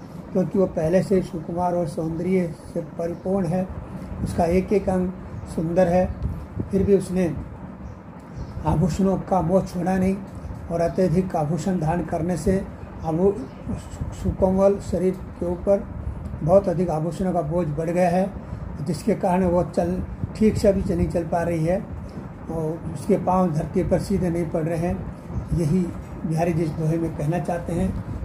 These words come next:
कि नायिका अपने आप में बहुत अधिक सुंदर है, फिर भी उसको अधिक आभूषण धारण करने की आवश्यकता नहीं है,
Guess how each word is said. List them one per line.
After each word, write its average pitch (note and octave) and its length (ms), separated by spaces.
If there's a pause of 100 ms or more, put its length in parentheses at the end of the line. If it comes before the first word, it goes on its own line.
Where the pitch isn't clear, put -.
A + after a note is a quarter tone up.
कि E3 80
नायिका E3+ 360
अपने F3+ 260
आप F3 200
में D#3+ 140
बहुत F3+ 220
अधिक D#3+ 200
सुंदर E3+ 300
है, F#3+ 220 (440)
फिर F#3 160
भी F#3+ 200
उसको E3 320
अधिक F3 400
आभूषण E3 460
धारण D#3 160
करने E3 340
की F3+ 100
आवश्यकता E3 460
नहीं E3+ 220
है, F#3+ 100